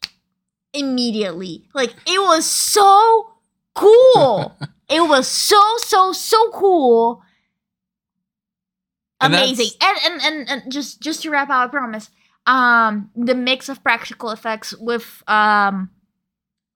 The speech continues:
Speaker 1: three D effects for that portion where he's a zombie were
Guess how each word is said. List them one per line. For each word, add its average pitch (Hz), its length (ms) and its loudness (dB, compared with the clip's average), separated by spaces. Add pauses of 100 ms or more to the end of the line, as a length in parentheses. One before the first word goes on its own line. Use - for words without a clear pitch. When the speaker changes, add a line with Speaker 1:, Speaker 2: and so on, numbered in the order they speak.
Speaker 1:
three 254 180 -4
D 220 240 -4
effects 208 460 -8
for 240 340 -4
that 202 340 -4
portion 190 600 -10
where 196 160 -10
he's 196 260 -12
a 196 80 -14
zombie 185 600 -12
were 175 480 -16